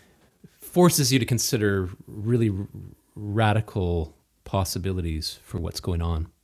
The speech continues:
you know? Like, um, possibilities which actually aren't that, um,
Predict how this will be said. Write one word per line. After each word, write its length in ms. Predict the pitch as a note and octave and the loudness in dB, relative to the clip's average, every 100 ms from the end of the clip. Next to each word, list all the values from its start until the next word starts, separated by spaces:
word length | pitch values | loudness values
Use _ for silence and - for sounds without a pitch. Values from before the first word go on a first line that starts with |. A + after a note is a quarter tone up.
| _ | _
you 100 | - | -14
know? 220 | D2 D#2+ - - - - _ - _ - | -12 -12 -16 -20 -20 -20 _ -20 _ -10
Like, 400 | F2 F2+ - - - | -8 -10 -14 -20 -10
um, 280 | F#2 F2 E2+ - - - | -4 -4 -4 -10 -20 -18
possibilities 680 | - F#4+ - D#4+ D4+ C4 A#3 | -8 -4 0 2 2 2 2
which 160 | F#3+ F3 | 0 0
actually 680 | F#3+ - - E3+ D3 C#3+ _ _ _ _ _ _ - | -2 -2 0 2 2 0 _ _ _ _ _ _ -8
aren't 340 | D3+ G3 G#3 - _ - | -2 0 0 -4 _ -12
that, 800 | A#2 A2+ D3 F3 F#3+ E3 - - _ _ _ _ _ _ _ _ _ _ _ _ _ _ _ - | -8 -4 0 2 0 -4 -12 -20 _ _ _ _ _ _ _ _ _ _ _ _ _ _ _ -6
um, 640 | A#2+ A#2 A2+ A2 G#2+ | -2 2 2 2 2